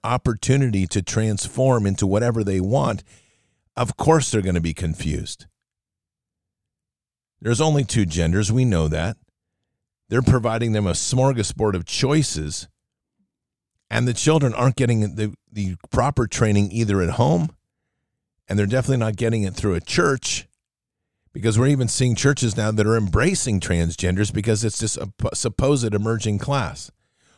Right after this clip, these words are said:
We're being convinced that this is a big group of people. And as we believe the lie, we are literally transforming children and the society around us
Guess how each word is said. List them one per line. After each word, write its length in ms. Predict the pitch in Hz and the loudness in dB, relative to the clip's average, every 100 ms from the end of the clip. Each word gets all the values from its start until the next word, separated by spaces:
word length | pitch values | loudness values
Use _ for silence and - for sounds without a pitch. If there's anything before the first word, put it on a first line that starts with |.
| _ | _
We're 200 | 98 147 | 0 2
being 280 | 151 165 151 | 2 0 0
convinced 720 | - 120 95 85 127 117 - | 0 0 0 0 0 0 -2
that 160 | 101 92 | -4 -2
this 180 | 113 113 | -2 -2
is 160 | 87 | -4
a 200 | - 101 | -2 -2
big 360 | 85 95 120 104 | -2 -2 -4 -2
group 280 | 101 117 95 | -2 0 -2
of 120 | 80 | -2
people. 460 | - 127 - - _ _ _ _ _ _ _ - | -2 -2 -4 -10 _ _ _ _ _ _ _ -8
And 120 | 101 | -6
as 240 | 101 117 107 | -2 0 0
we 140 | 120 | 0
believe 560 | 113 113 107 127 151 127 | 0 0 0 2 0 0
the 140 | 113 | -2
lie, 460 | 104 113 135 104 92 | -2 0 0 2 2
we 220 | 95 104 | 2 2
are 140 | 104 | 0
literally 480 | 104 123 147 147 139 | 2 2 2 0 -2
transforming 920 | - 107 107 98 - 131 139 120 107 - - | -2 -2 -2 -4 -2 0 2 2 -2 -6 -12
children 420 | - 143 127 123 120 | -4 0 0 -2 -2
and 160 | 113 110 | -2 -2
the 60 | 104 | -2
society 560 | 107 - 110 120 113 | -4 -4 -2 -2 0
around 400 | 87 98 139 127 | 0 0 0 0
us 180 | 92 | -2